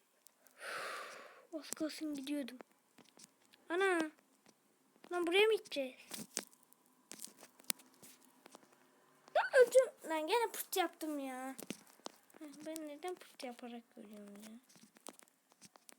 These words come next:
Lan nasıl?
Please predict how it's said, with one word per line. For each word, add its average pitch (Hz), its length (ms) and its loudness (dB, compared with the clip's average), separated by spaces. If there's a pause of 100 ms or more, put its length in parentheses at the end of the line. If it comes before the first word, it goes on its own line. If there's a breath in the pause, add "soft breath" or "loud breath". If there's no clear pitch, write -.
(1400)
Lan 320 280 -4
nasıl? 330 600 4